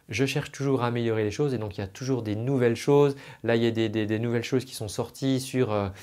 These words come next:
euh, ok, comment créer, euh, des offres pour les groupes, comment, euh, travailler avec les enfants, comment gérer un groupe, et cetera. Donc voilà, il y a de plus en plus de, de choses qui se rajoutent et,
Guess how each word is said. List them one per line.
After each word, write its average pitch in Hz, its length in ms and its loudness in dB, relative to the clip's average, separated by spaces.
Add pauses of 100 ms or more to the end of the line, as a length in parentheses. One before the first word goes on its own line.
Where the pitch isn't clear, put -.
(240)
euh, 98 300 0
ok, 110 160 0 (140)
comment 117 300 -2
créer, 117 360 2
euh, 107 100 6
des 107 220 2
offres 120 240 4
pour 113 180 0
les 120 100 2
groupes, 127 600 2
comment, 120 340 0
euh, 110 40 -2
travailler 113 420 0
avec 113 160 4
les 107 180 0
enfants, 127 560 2 (300)
comment 113 260 2
gérer 127 320 6
un 139 120 4
groupe, 131 280 2
et 123 60 -2
cetera. 123 440 0
Donc 113 180 -2
voilà, 107 120 4
il 90 60 0
y - 20 0
a 90 40 -2
de 90 40 -6
plus 127 220 -6
en 120 80 -4
plus 117 240 -8
de, 101 180 -2 (320)
de 117 100 2
choses 160 220 2
qui 139 120 -4
se - 120 -2
rajoutent 110 460 -2
et, 160 300 4